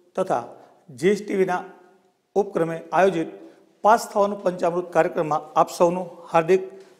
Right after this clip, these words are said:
સ્વાગત છે મિત્રો. વિદ્યાર્થી મિત્રો, આપણે જોઈએ છે કે ગુજરાતી એ આપણી માતૃભાષા છે, પણ ઘણીવાર આ માતૃભાષામાં વિદ્યાર્થીઓને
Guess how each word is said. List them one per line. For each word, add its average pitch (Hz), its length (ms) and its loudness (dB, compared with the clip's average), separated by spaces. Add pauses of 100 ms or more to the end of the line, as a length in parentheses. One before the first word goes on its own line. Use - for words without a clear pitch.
સ્વાગત 175 260 4
છે 170 100 -4
મિત્રો. 120 320 -6 (880)
વિદ્યાર્થી 247 380 2
મિત્રો, 165 320 -6 (760)
આપણે 202 280 4
જોઈએ 226 320 4
છે 143 200 -2
કે - 320 -8
ગુજરાતી 190 480 2
એ - 180 0
આપણી 226 200 4
માતૃભાષા 202 640 -2
છે, - 160 -20 (920)
પણ 247 140 4
ઘણીવાર 220 420 6 (920)
આ 208 60 6
માતૃભાષામાં 247 1080 2
વિદ્યાર્થીઓને 226 680 2